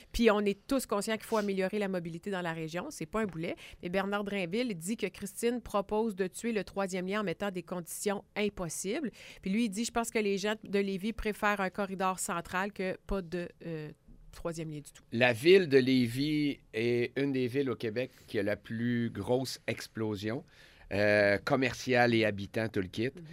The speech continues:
Speaker 2: Euh, on est à un flat d'un matin bordélique. À t-,
Speaker 1: Mhm.
Speaker 2: on le, c'est ça notre métier.
Speaker 1: Mhm.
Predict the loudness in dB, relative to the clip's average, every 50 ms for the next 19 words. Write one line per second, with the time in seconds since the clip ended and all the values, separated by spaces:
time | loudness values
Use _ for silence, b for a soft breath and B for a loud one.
0 | -18 B B B B -2 0 2 4 4 4 2 2 0 -2 -2 -2 0 2 2
1 | 4 4 2 2 2 2 0 0 2 2 2 2 2 2 0 -2 0 2 2 2
2 | 0 -4 -14 -20 -20 _ _ _ _ 0 2 4 4 4 4 2 2 2 0 0
3 | 2 2 0 2 2 2 2 2 0 0 -2 -4 -4 -4 -14 B B B -10 -10
4 | -6 0 4 4 4 4 4 0 -4 -6 -4 -2 -2 0 -2 -2 -2 -4 -4 -2
5 | -4 -4 -6